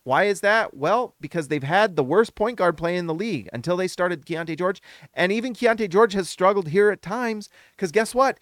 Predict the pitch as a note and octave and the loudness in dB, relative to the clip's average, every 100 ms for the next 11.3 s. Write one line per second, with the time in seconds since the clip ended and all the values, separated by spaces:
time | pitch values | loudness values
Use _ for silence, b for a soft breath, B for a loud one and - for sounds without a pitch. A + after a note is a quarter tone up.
0 | b - G#3+ G#3 D3+ C#3+ B3 A#3+ F#3+ A3+ | b -8 0 2 2 2 2 0 -2 -2
1 | C4 F3+ B2+ G#2+ - D3+ C#3 A3 - A3 | 0 2 2 2 0 0 2 2 4 0
2 | F3+ E3 F#3+ G3+ F#3+ - - D#3 D#3 A#3+ | 0 -2 -2 -2 -6 -6 -10 -2 4 4
3 | F#3 F#3+ - b b b F3 D3 F#3+ A3 | 4 0 -6 b b b -6 6 8 8
4 | G#3 G3 - D3+ F#3+ G3 F#3 A3+ A3+ C4 | 6 6 4 6 6 6 6 6 6 4
5 | G#3+ G#3 G3 - D#3 G#3 - G#3 - G#3+ | 4 4 2 0 0 0 0 -2 -2 -8
6 | - G#3 - D3+ D3 G#3+ - C#3+ - G#3+ | -2 -2 0 0 0 0 -4 -6 -6 -2
7 | B3 C4 - - B3+ C4 G#3 G#2 _ _ | 0 0 -2 -10 -8 -6 -6 -8 _ _
8 | _ _ _ _ _ D#3 D3 A#3+ C#4 B3+ | _ _ _ _ _ -2 4 6 6 6
9 | A#3 B3 A3 A#3 B3+ A#3 E3 A#3 A#3+ - | 6 8 8 8 8 4 2 -2 -4 -2
10 | G3 A#3+ B3 A#3 b b b _ - E3 | 2 4 4 2 b b b _ 4 8
11 | D#3+ D3+ | 10 8